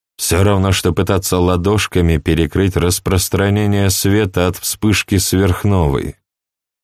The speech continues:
Не удивлюсь, если оппозиция потребует вотума недоверия правительству и поставит вопрос о досрочных выборах.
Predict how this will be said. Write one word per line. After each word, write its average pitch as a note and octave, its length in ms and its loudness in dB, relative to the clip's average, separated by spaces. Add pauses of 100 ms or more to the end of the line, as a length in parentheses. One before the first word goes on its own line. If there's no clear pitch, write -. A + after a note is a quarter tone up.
(640)
Не G#2+ 200 0
удивлюсь, F3 680 0
если E3 300 0
оппозиция B2+ 760 2
потребует A#2 760 0
вотума A#2 580 0
недоверия A2+ 680 2
правительству G#2+ 840 2
и D#2+ 80 2
поставит F2+ 640 0
вопрос F#2 480 0
о E2 80 2
досрочных E2 720 -2
выборах. D#2 680 -2